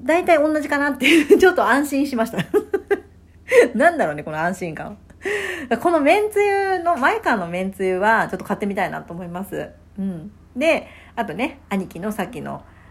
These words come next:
かき醤油ね。これを買って、ちょっと卵かけご飯とかね、お蕎麦とかね、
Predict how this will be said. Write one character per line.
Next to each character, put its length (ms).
か 100
き 120
醤 180
油 140
ね。 180
こ 80
れ 80
を 80
買 160
っ 40
て、 460
ち 60
ょ 20
っ 20
と 140
卵 380
か 140
け 100
ご 120
飯 300
と 80
か 160
ね、 320
お 60
蕎 140
麦 120
と 80
か 120
ね、 340